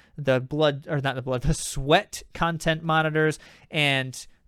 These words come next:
all the stuff that Whoop does, which is a whole bunch of different things. So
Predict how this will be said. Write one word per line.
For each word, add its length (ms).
all 180
the 80
stuff 240
that 160
Whoop 340
does, 340
which 140
is 100
a 60
whole 140
bunch 260
of 60
different 240
things. 260
So 440